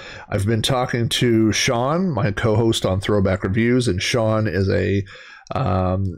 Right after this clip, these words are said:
just a, a audio wizard when it comes to the types of equipment and things, and he's got a sound on his podcast that I'm so jealous of. His sound just sounds so good, and, uh,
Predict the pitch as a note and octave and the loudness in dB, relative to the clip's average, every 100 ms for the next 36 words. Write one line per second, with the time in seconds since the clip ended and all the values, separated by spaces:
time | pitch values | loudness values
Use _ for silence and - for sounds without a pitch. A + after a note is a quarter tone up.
0 | - G2+ G2+ G#2+ F#2 F#2 - F#2 E2 - | -4 -4 -2 0 2 2 0 -2 -2 -2
1 | A#2 A#2 G#2+ G2+ G2+ A#2+ B2+ B2+ B2 - | 0 2 4 4 4 4 4 2 0 -6
2 | _ _ _ _ _ _ - - A#2+ A#2+ | _ _ _ _ _ _ -12 -2 0 0
3 | - - A#2 - A2 G2 - G2+ A2+ - | -2 -2 -2 0 0 0 -2 -2 -2 0
4 | A2+ - - A#2 - - G2+ G#2+ G#2 G#2 | 0 -2 -2 -2 -2 -4 -2 -2 -2 -4
5 | G2 E3 F3 C#3+ A#2+ - - C3+ E3 C3 | -2 -2 0 -2 0 0 0 0 2 2
6 | A2+ G2+ - - - - - B2 B2 C3 | 0 -2 -6 -16 -20 -20 -6 0 2 2
7 | - A#2+ C#3+ - - - G#2+ A2+ - C3+ | 0 -2 -2 -2 -2 -2 -2 -2 0 0
8 | G#2+ A2 C3 - D#2 - F#2+ - G#2+ A#2 | 2 2 0 0 0 0 0 0 0 0
9 | A#2 F2 - A#2 G#2+ A2+ - - A2+ G#2+ | 0 0 0 0 2 2 0 0 2 2
10 | A#2+ G2+ A#2+ - F2+ A2 A2 - - - | 2 2 2 2 2 0 -4 -12 -20 -20
11 | - - - A#2 A#2 A#2 A#2 A2+ A#2 A2+ | -20 -12 -4 0 2 2 2 0 0 0
12 | - A#2 B2 A#2+ A#2 A#2 A2+ B2 | 0 -2 2 2 2 2 2 -2